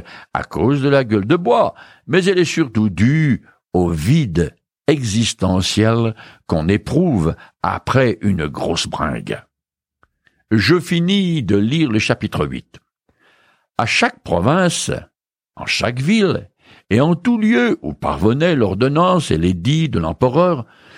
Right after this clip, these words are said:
ce fut pour les Juifs le bonheur et la joie, ainsi qu'une occasion de festin et de fête.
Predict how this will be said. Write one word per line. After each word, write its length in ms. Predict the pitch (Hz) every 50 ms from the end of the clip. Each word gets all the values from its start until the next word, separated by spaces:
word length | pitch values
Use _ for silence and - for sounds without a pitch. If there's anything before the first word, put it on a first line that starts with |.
| - -
ce 220 | - - - 170 147
fut 160 | 220 233 180
pour 160 | 165 156 160
les 120 | 156 160
Juifs 360 | 147 120 151 202 190 - - - - - -
le 160 | - - 90
bonheur 640 | 85 78 69 101 123 147 135 113 101 78 - - 87
et 40 | 90
la 160 | 85 80 92
joie, 440 | - 69 64 58 - - - _ _ _ _ _ _ - - - - _ -
ainsi 600 | - 139 131 - - 214 208 190 - - - _ _ _ _
qu'une 180 | - - 80 107
occasion 420 | 110 - 139 131 113 110 120 107
de 140 | 87 78 80
festin 680 | 82 - - - 85 - - - - - 135 143 143 123
et 100 | 98 80
de 100 | 85 71
fête. 480 | - - 60 - - _ - - _